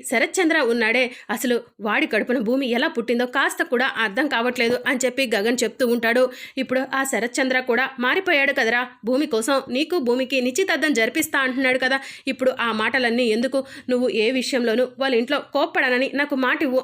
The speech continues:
అని చెప్పి శారద అడుగుతూ ఉంటుంది. "సరే అమ్మా, నేను ఏ విషయంలో కూడా కోప్పడను" అని చెప్పి గగన్ శారదకు మాటిస్తాడు. "సరే గగన్, త్వరగా రెడీ అవ్వు, అక్కడ భూమి మన కోసం ఎదురు చూస్తూ ఉంటుంది" అని చెప్పి శారద చెప్తూ ఉంటుంది.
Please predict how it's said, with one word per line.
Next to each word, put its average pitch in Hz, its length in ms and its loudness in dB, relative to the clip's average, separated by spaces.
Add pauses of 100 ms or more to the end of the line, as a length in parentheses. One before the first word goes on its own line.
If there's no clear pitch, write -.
అని 254 160 0
చెప్పి 262 300 0
శారద 247 360 0 (100)
అడుగుతూ 254 340 0
ఉంటుంది. 254 420 2 (360)
"సరే 247 320 0
అమ్మా, 233 160 0 (200)
నేను 247 220 2
ఏ 220 160 2
విషయంలో 247 500 0
కూడా 240 160 0
కోప్పడను" 240 580 0
అని 254 160 0
చెప్పి 262 300 0
గగన్ 226 400 0
శారదకు 311 500 0 (100)
మాటిస్తాడు. 247 640 0 (420)
"సరే 175 240 0
గగన్, 233 320 0 (120)
త్వరగా 330 300 2
రెడీ 247 260 2
అవ్వు, 247 200 2 (120)
అక్కడ 247 140 -4
భూమి 226 320 0
మన 247 140 0
కోసం 240 360 -2
ఎదురు 240 240 0
చూస్తూ 254 320 0
ఉంటుంది" 247 380 2 (100)
అని 262 140 0
చెప్పి 262 300 0 (320)
శారద 339 340 0
చెప్తూ 277 340 -2
ఉంటుంది. 247 440 2